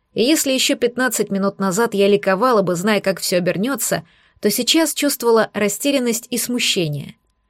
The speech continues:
Наблюдать за тем, как Картрайта отчитывают словно шкалера,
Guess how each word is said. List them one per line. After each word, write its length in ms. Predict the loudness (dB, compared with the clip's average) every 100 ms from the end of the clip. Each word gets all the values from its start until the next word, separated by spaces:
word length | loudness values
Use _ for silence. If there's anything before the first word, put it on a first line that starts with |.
| _ _ -2
Наблюдать 460 | 2 4 6 6
за 120 | 6 2
тем, 220 | 2 0
как 180 | -2 0
Картрайта 560 | -2 0 0 0 0
отчитывают 600 | -2 0 -2 -2 -2 -2
словно 320 | 0 0 0
шкалера, 640 | -2 -2 0 0 0 -2 -4